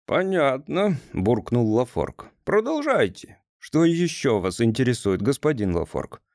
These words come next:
Куда вы отправились после обеда?» Андре Климан вскочил и гневно взглянул на собеседника. «С меня довольно!»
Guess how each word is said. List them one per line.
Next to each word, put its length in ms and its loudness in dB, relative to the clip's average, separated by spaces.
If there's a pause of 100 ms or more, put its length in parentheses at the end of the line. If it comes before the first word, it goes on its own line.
(160)
Куда 240 2
вы 120 2
отправились 580 2
после 340 2
обеда?» 520 -4 (520)
Андре 420 2
Климан 460 2
вскочил 640 -2 (220)
и 80 2
гневно 460 2
взглянул 440 0
на 80 -2
собеседника. 840 -6 (340)
«С 100 -14
меня 420 0
довольно!» 880 0